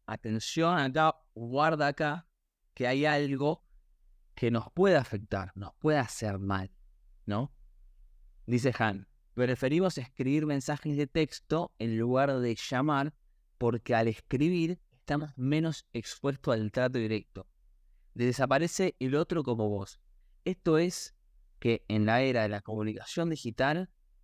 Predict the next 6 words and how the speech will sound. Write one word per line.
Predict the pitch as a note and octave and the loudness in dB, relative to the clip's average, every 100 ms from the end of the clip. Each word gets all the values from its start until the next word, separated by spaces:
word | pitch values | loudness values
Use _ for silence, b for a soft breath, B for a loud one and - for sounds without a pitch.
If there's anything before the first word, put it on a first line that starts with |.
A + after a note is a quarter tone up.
| _ _ _ _ _ _ - - | _ _ _ _ _ _ -20 -10
la | G#2 A2 | 0 0
supuesta | - G#2 B2 A#2+ - G#2+ | 0 -4 -2 -2 0 0
era | A2+ B2+ | 2 2
de | A2+ | 0
la | G#2+ - | -2 -6
hipercomunicación, | C#3 C#3+ B2+ A#2 - A2+ A2 A#2 B2+ C3+ - D#3+ D3+ | -6 -4 0 -2 -2 -4 -2 0 0 -2 -2 0 -2